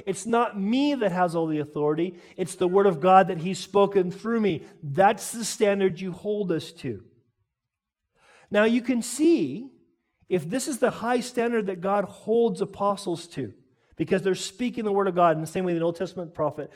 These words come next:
would bring forth the word of God and say, "This is the standard of God. This is v-, God's very, these are God's very words,"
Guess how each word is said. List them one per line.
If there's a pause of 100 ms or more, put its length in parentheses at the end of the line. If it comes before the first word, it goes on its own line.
(140)
would
bring
forth
the
word
of
God
and
say,
"This
is
the
standard
of
God. (220)
This
is
v-,
God's
very,
these
are
God's
very
words,"